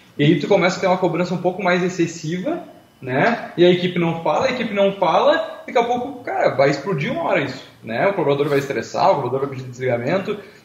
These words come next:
Então, uma das coisas que eu acho que a pandemia trouxe foi, é, é, ter um pouquinho mais de noção de qual é a real produtividade da tua equipe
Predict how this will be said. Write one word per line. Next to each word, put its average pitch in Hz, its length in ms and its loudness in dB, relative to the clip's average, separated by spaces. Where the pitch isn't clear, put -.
Então, 175 420 0
uma 180 140 -2
das 233 160 0
coisas 170 200 -2
que 196 60 2
eu 190 60 6
acho 185 100 0
que 202 80 2
a 175 40 4
pandemia 165 420 0
trouxe 196 420 -2
foi, 175 220 2
é, 170 60 6
é, - 600 -2
ter 214 80 2
um 269 140 2
pouquinho 262 420 0
mais 240 260 2
de 240 160 -2
noção 214 800 0
de 151 220 -10
qual 208 180 4
é 311 140 4
a 339 40 2
real 262 400 2
produtividade 226 580 -4
da 202 80 -8
tua 196 100 0
equipe 175 580 -6